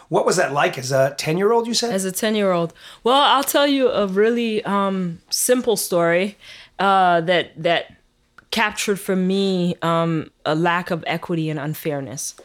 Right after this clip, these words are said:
Speaker 2: When I was twelve years old, I lived in Brooklyn,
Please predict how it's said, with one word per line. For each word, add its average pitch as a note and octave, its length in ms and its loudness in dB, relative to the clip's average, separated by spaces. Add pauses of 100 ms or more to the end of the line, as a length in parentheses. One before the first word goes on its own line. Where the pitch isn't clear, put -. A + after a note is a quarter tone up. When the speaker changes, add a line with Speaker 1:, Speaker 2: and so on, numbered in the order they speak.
(300)
Speaker 2:
When G3 100 -2
I G3 80 2
was F#3 160 -2
twelve A#3 200 2
years B3+ 240 0
old, F3+ 300 0 (380)
I C#3+ 60 -4
lived F3 220 0
in A3 120 0
Brooklyn, F#3 460 -4